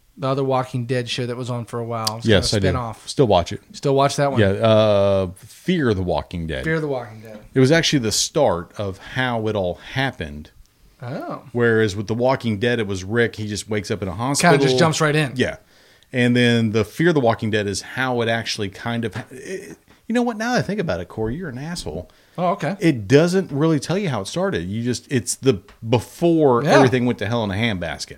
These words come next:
Speaker 1: I might
Speaker 2: It's
Speaker 1: like
Speaker 2: the
Speaker 1: that
Speaker 2: random
Speaker 1: better.
Speaker 2: guy chewing on someone's neck is
Speaker 1: I
Speaker 2: how
Speaker 1: might
Speaker 2: that
Speaker 1: like that
Speaker 2: starts.
Speaker 1: better.
Speaker 2: And then it's just, uh, how they've,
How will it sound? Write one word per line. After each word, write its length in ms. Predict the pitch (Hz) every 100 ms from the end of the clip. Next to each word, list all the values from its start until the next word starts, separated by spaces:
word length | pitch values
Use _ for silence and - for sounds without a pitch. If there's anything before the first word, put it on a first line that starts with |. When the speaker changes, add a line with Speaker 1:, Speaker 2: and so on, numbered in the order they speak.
| _
Speaker 1:
I 60 | -
might 160 | 196 143
Speaker 2:
It's 80 |
Speaker 1:
like 60 | -
Speaker 2:
the 60 | 139
Speaker 1:
that 80 |
Speaker 2:
random 260 | 147 156 143
Speaker 1:
better. 20 |
Speaker 2:
guy 200 | 139 135
chewing 280 | 120 143 127
on 80 | 117
someone's 340 | 120 107 90
neck 420 | 104 113 69 67 -
is 160 | 107 95
Speaker 1:
I 40 |
Speaker 2:
how 40 | 110
Speaker 1:
might 60 |
Speaker 2:
that 60 | 156
Speaker 1:
like 80 | 151
that 40 |
Speaker 2:
starts. 180 | 156 139 151
Speaker 1:
better. 240 | 180 101 - - - - - -
Speaker 2:
And 200 | 120 123
then 140 | 123 120
it's 160 | 117
just, 340 | - 131 110 -
uh, 220 | 120 113
how 340 | 98 127 127 123
they've, 440 | 113 113 107 87